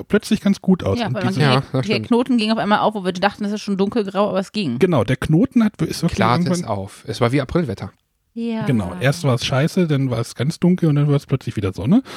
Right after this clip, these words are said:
Speaker 2: Ja.
Speaker 1: Genau, aber diese
Speaker 3: Ja.
Speaker 1: Erloschenen, wollen wir kurz darüber reden oder wollen wir die in den
Speaker 3: Ja,
Speaker 1: Mai schieben?
Speaker 3: ich schätze, wir müssen, aber wir können im Mai auch
Speaker 2: Ich würd
Speaker 3: nochmal.
Speaker 2: die in den Mai schieben wollen.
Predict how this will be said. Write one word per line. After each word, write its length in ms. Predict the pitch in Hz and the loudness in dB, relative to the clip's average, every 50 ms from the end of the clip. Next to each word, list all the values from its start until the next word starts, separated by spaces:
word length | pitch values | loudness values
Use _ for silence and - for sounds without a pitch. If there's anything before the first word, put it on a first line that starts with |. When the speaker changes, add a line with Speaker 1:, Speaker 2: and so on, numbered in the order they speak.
| - 277 | -8 -6
Speaker 2:
Ja. 200 | 254 180 185 208 202 - _ _ | -6 -4 -6 -8 -10 -14 _ _
Speaker 1:
Genau, 220 | - 120 110 85 - | -2 0 0 -2 0
aber 300 | 95 120 135 139 135 139 | 0 0 2 2 2 2
diese 260 | 143 135 131 - 120 | 0 -2 -2 -2 -2
Speaker 3:
Ja. 60 | - 151 | -2 -2
Speaker 1:
Erloschenen, 500 | 113 110 127 156 - - 202 196 185 147 | 0 0 0 0 2 2 4 4 4 4
wollen 100 | 135 143 | 2 2
wir 140 | 151 156 - | 2 2 0
kurz 200 | - 151 - - | 0 -4 -2 -2
darüber 380 | - 143 147 165 180 180 - | -2 0 0 2 2 2 2
reden 160 | 175 170 175 | 2 0 0
oder 220 | 151 131 139 135 127 | 0 0 0 0 0
wollen 100 | 131 127 | 0 0
wir 80 | 123 | 0
die 80 | 123 120 | 0 0
in 60 | 113 | 0
den 100 | 117 113 | 0 0
Speaker 3:
Ja, 80 | 110 107 107 | 0 0 0
Speaker 1:
Mai 120 | 110 117 | 0 0
schieben? 380 | 120 - - 95 95 - 90 87 | -2 -2 -4 -6 -8 -8 -10 -12
Speaker 3:
ich 60 | - | -8
schätze, 340 | - - 123 156 143 - 113 | -4 -2 -2 -2 -2 -2 -2
wir 100 | 113 110 | 0 0
müssen, 300 | 110 110 113 - - 107 | 0 0 -2 -2 -4 -6
aber 260 | - 101 104 104 101 | -4 -2 -2 0 -2
wir 80 | - - | -2 -2
können 240 | - 127 117 117 117 | 0 0 0 2 2
im 100 | 113 110 | 0 2
Mai 240 | 110 107 120 135 143 | 2 2 2 2 2
auch 80 | 139 | 2
Speaker 2:
Ich 60 | 139 147 | 2 2
würd 100 | 139 - | 2 2
Speaker 3:
nochmal. 100 | 107 - | 2 0
Speaker 2:
die 40 | 165 | 0
in 60 | 165 | 0
den 180 | 175 175 165 156 | 0 0 2 2
Mai 220 | 139 123 131 143 | 0 0 0 -2
schieben 360 | 147 - - 156 139 131 131 127 | -2 -2 -4 -4 -4 -2 -2 -2
wollen. 380 | 123 120 120 123 120 127 131 | -2 -2 -2 -2 -4 -4 -6